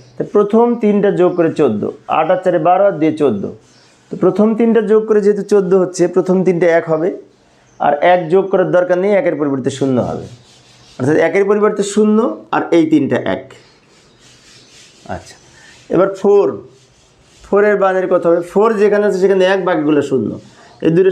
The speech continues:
শূন্য, চার যেখানে আছে সেখানে এক, আট যেখানে আছে শূন্য। অর্থাৎ চার যেখানে আছে সেখানে এক, বাকিগুলো সব শূন্য।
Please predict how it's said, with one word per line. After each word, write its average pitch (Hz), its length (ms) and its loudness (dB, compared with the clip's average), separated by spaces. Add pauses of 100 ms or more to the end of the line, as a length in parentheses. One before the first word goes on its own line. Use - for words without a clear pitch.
শূন্য, 185 200 2 (180)
চার 185 160 2 (100)
যেখানে 180 220 2
আছে - 140 -4
সেখানে 165 220 2 (120)
এক, 165 80 -2 (640)
আট 160 80 0 (100)
যেখানে 143 240 2
আছে 117 180 -6
শূন্য। 117 200 -2 (1300)
অর্থাৎ 196 460 0 (1600)
চার 196 180 4 (120)
যেখানে 202 240 0
আছে 180 160 -6
সেখানে 202 200 2 (140)
এক, 269 80 -2 (320)
বাকিগুলো 170 400 2 (100)
সব 185 140 2 (400)
শূন্য। 131 260 -2